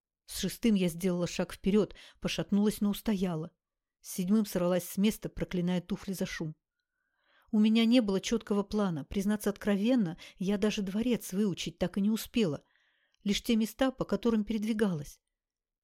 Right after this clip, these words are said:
Часть, в которой я оказалась сейчас, была мне абсолютно неизвестна.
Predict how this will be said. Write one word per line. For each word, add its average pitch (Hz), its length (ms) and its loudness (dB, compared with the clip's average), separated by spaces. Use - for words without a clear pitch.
Часть, 233 340 0
в - 60 -18
которой 196 340 2
я 202 120 2
оказалась 196 480 -2
сейчас, 247 380 0
была 208 260 2
мне 214 120 2
абсолютно 220 640 -4
неизвестна. 190 640 -2